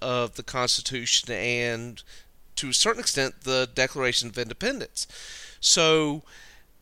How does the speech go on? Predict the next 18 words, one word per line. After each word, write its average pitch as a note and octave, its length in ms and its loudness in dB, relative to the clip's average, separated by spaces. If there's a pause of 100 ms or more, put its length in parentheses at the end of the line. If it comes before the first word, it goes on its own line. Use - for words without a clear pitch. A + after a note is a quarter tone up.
(220)
these G3+ 380 4
same G3 460 6
men A#3 280 4
are D#3+ 80 2
saying, D3+ 460 4
"Hey, D#3+ 460 0
listen, C#3 440 0 (160)
we F3+ 220 -4
didn't A#3 400 0
found G#3+ 380 0
this D3+ 240 2
nation C#3+ 480 2
on C3+ 560 0 (720)
a-, D#3+ 240 6
as D#3 180 2
a C#3 80 0
Christian E3+ 500 2
nation." - 420 0